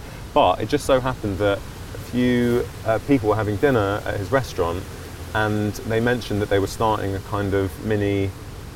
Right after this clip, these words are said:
theatre company where kids could come once a week and join. He was like, "Oh, my son, uh, my daughter wants to, uh, da, da, da, da." Um,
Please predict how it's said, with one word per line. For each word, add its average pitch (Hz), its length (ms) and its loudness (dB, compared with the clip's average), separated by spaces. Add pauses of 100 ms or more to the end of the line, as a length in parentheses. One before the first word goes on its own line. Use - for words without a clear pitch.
(120)
theatre 104 360 6
company 98 480 -2
where 92 160 4
kids 95 260 0
could - 160 -10
come 101 180 -2
once 98 220 -2
a 98 40 0
week 95 420 4
and 98 120 0
join. 110 200 2
He 123 60 4
was 139 100 4
like, 233 120 4
"Oh, 320 120 10
my 330 160 10
son, 285 280 6
uh, 240 300 6
my 262 160 4
daughter 277 240 6
wants 220 240 2
to, 220 100 2
uh, 190 420 10 (500)
da, 160 80 8
da, 165 100 10
da, 139 360 10 (560)
da." 117 120 6
Um, 117 240 6